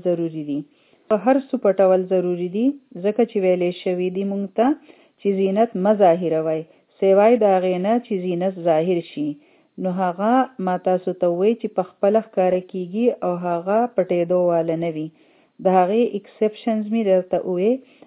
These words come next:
او د هغې نه علاوه د ظاهرولو سوال نه پیدا کیږي. نو د میک اپ د ښکاره کولو خو بیا سوال کول ختم شو. یعنی بیا څوک دا سوال نشي کولی چې موږ میک اپ ښکاره کولی شو.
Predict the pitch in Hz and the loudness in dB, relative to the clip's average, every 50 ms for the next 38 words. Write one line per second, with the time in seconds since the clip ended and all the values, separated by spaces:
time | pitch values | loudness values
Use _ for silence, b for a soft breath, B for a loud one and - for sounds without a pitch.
0 | b - 180 185 180 180 180 180 180 190 226 240 254 233 226 - 185 180 175 175 | b 0 0 2 4 4 4 4 2 2 2 2 2 2 0 -2 -4 -4 -2 0
1 | 175 170 170 185 208 233 240 - - 185 180 175 175 175 175 175 180 175 175 175 | 0 0 0 0 0 0 -2 -2 -2 -4 -4 0 0 0 0 0 0 0 0 0
2 | 170 175 185 196 208 214 208 - - 180 180 196 214 208 196 180 170 160 - 160 | 2 2 2 2 0 -2 -4 -6 -4 -2 2 2 2 2 2 0 -4 -2 -2 -2
3 | 156 156 156 156 156 151 - - 160 - - - - - - - _ _ _ _ | -2 -2 -2 -4 -6 -6 -8 -10 -14 -14 -12 -12 -12 -12 -12 -16 _ _ _ _
4 | _ _ _ _ _ _ _ _ _ _ _ _ _ _ - 202 196 196 196 185 | _ _ _ _ _ _ _ _ _ _ _ _ _ _ -10 -8 -6 -4 -2 -2
5 | 190 196 196 202 220 240 247 254 - 277 277 208 185 196 190 - - 202 185 185 | -2 -2 -2 -2 0 0 -2 0 -2 -6 -4 -2 -4 -4 -4 -4 -4 -2 0 0
6 | 190 185 185 - 190 190 196 214 220 240 262 247 254 196 180 175 196 196 196 190 | 0 -2 -2 0 0 2 2 2 2 0 0 -2 -2 -4 -2 0 0 0 0 -2
7 | - - - 208 208 220 226 240 233 - _ - 190 185 202 202 202 202 - 208 | -4 -6 -4 -2 0 2 0 0 -2 -4 _ -2 0 2 2 2 0 -2 -4 -4
8 | 190 196 - 151 147 151 - - 160 147 151 160 _ _ _ _ _ _ _ _ | -4 -4 -4 -6 -6 -6 -8 -10 -10 -10 -10 -12 _ _ _ _ _ _ _ _
9 | _ _ - 190 196 202 208 208 208 196 202 226 240 247 240 - 254 240 226 - | _ _ -6 -4 -2 -2 -2 -2 -2 0 2 2 2 2 0 0 -2 -2 -2 0
10 | 196 208 208 220 214 - 226 220 220 214 220 226 233 - 247 226 - 214 208 202 | 0 0 0 0 0 0 0 2 2 2 0 -2 -4 -4 -6 -4 -2 -2 0 0
11 | 208 202 202 202 208 208 b b b b b b b b - 202 214 233 240 226 | 0 0 0 0 -2 -2 b b b b b b b b -6 -2 0 2 2 4
12 | 240 247 254 254 - 254 247 - - - - 202 190 190 190 185 - 190 185 190 | 4 4 4 4 2 -2 -2 -2 -6 -4 0 2 2 2 2 0 0 0 2 2
13 | 208 226 240 247 233 - - 233 | 2 2 0 -2 -2 -4 -6 -8